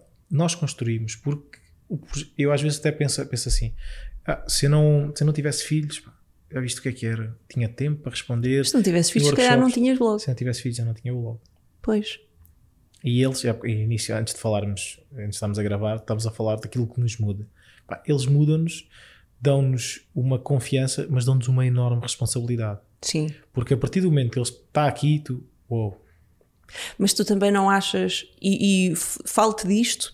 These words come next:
Speaker 2: pela fase em que estou também na minha vida, tu não achas que, e é claro que isto depois depende de pessoa para pessoa, mas que também te dão um empurrão? No sentido em que, primeiro, o em-,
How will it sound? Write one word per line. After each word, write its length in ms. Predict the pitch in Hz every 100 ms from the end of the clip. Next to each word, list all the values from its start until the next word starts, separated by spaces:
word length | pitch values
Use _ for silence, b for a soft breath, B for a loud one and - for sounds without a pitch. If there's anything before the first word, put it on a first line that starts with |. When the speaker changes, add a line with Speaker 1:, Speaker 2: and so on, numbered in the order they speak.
| _ -
Speaker 2:
pela 280 | 190 190 185
fase 640 | - - - 190 196 196
em 60 | 202
que 60 |
estou 160 | - 196
também 360 | 196 190 185 185
na 100 | 185
minha 220 | 185 180
vida, 400 | 160 156 143 147 - B B B B B _
tu 140 | - 262
não 260 | 254 226
achas 800 | 214 208 - - 185 180 - - _ _ _
que, 580 | - 185 175 165 156 - -
e 100 | -
é 20 |
claro 220 | - 147 -
que 80 | 151
isto 100 | -
depois 200 | 143 -
depende 240 | - 160
de 60 | 151
pessoa 180 | - 156
para 140 | 147
pessoa, 360 | - 143 135 - b _ -
mas 140 | 220 -
que 100 | -
também 240 | 180 165
te 100 | -
dão 200 | 165 156
um 40 |
empurrão? 580 | 151 147 - 131 - 180 - _ _ B B B B -
No 240 | 196 240 269
sentido 580 | - 233 226 240 226
em 120 | 226 220
que, 540 | 220 226 220 220 - - _ _ _ -
primeiro, 300 | - 214 254
o 60 |
em-, 100 | 269